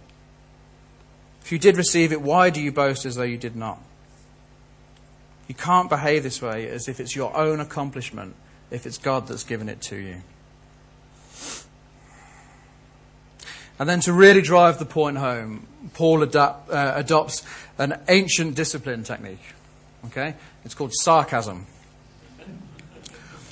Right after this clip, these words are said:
And he contrasts the view the Corinthians held of themselves with the reality of his life. He says, "Already you have all that you want. Already you've become rich.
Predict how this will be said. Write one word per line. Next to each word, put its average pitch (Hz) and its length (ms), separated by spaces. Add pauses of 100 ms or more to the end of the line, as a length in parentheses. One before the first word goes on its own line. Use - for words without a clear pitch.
(240)
And 143 100
he 156 60
contrasts 220 580
the 147 160
view 208 280
the 202 100
Corinthians 202 440
held 170 200
of 151 40
themselves 135 680
with 135 140
the 135 60
reality 147 920 (280)
of 113 120
his 143 260
life. 110 500 (720)
He 123 80
says, 135 360 (480)
"Already 208 540
you 196 180
have 180 360 (160)
all 220 460
that 202 160
you 190 160
want. 139 560 (240)
Already 202 540
you've 190 600
become 175 720
rich. - 580